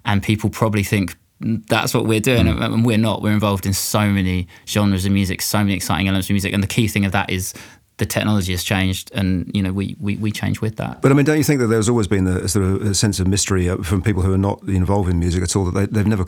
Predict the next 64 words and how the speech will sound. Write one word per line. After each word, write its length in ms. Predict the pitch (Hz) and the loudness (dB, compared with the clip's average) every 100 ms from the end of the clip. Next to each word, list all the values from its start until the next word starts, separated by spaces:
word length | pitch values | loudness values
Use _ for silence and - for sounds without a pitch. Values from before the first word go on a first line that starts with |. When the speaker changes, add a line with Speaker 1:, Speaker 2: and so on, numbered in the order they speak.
| - | -4
Speaker 2:
fully 300 | 101 - 151 | -4 0 2
known 200 | 110 98 | 2 0
what 100 | 98 | 0
a 40 | 98 | 0
producer 440 | 107 90 120 113 | 0 2 2 2
does, 280 | 95 80 87 | -2 -2 -2
and 80 | 98 | -2
probably 140 | 107 | 0
don't 200 | 107 110 | 0 0
fully 160 | 107 107 | 0 0
know 100 | 107 | 2
what 120 | 104 | 2
an 40 | 104 | 2
engineer 420 | 110 101 123 120 | 2 0 0 -2
does 340 | - 92 87 | -2 0 0
or 200 | - 107 | 0 0
even 220 | 107 98 | 2 0
did 240 | 95 104 - _ | 2 0 -2 _
back 160 | - 95 | -8 -4
in 60 | 98 | -2
the 60 | |
day? 220 | 95 110 85 - - - | -2 -4 -6 -14 -20 -6
Speaker 1:
For 120 | - | 0
sure, 300 | 190 190 160 - | 2 2 2 0
and 120 | 165 | 0
I, 80 | 170 | 0
th-, 160 | - | 0
I 40 | 156 | -2
think 140 | 214 | 0
the 60 | 170 | 2
same 260 | - 156 | 2 2
even 240 | 151 135 143 | 4 2 2
with, 180 | 131 151 | 2 2
you 80 | |
know, 100 | 139 | 0
like, 180 | 101 117 | 2 0
let's, 180 | 123 113 | 0 -2
let's 220 | 127 110 | -4 -2
look 140 | 120 117 | -2 -2
at 80 | |
something 240 | 120 110 113 | 0 2 2
like 100 | 113 | 2
Autotune 480 | 110 104 98 110 98 | 0 0 0 2 2
being 100 | 98 | 2
the 100 | 110 | 0
obvious 300 | 104 95 - | 0 -2 -2
one. 220 | 101 98 | -2 0
You 100 | 104 | 2
know, 100 | 95 | 2
kind 160 | - | 0
of 60 | 101 | 0
everyone 200 | 107 110 | 2 0
becomes 320 | 101 - 101 | 0 0 0
aware 240 | 101 104 101 | 0 0 0
of 100 | 104 | 0
it 100 | 98 | 0
when 300 | 98 98 95 | 0 2 0
Cher 400 | - - 104 101 | -4 0 2 2
uses 420 | 95 98 95 90 | 0 0 -2 -4
it 100 | 101 | -4
in 80 | 92 | -4
a 40 | |
strange 400 | - 107 95 98 | -2 0 0 0
way. 340 | 113 92 95 | 0 0 -2